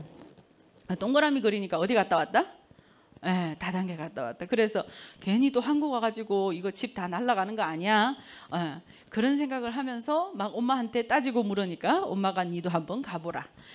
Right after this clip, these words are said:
그래서 제가 이런 곳에 왔었고, 어, 제가 그때 왔을 때는, "오, 오늘은 정말 젊고, 예, 이쁘시고 <laughs> 멋진 남자분들도 많고." 그랬었는데 그때는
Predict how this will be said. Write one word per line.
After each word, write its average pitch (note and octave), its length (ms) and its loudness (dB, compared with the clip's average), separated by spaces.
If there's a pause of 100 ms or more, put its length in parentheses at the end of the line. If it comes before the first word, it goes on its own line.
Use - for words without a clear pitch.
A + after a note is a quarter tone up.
(220)
그래서 B3+ 300 2
제가 F#3+ 240 0
이런 G#3 240 2
곳에 G3 240 4
왔었고, G3 760 -2 (600)
어, G#3+ 380 2 (100)
제가 G#3+ 300 0
그때 F4 200 -2
왔을 B3 220 -2
때는, G#3+ 180 0
"오, F#3 440 2
오늘은 F#3+ 760 0
정말 B3+ 420 -8
젊고, A#3 680 -2 (260)
예, F3+ 140 -6
이쁘시고 B3 920 2 (240)
<laughs> - 220 -18
멋진 A3 440 8
남자분들도 G#3 640 2
많고." G3 600 -2
그랬었는데 G#3 840 2 (320)
그때는 C4 800 4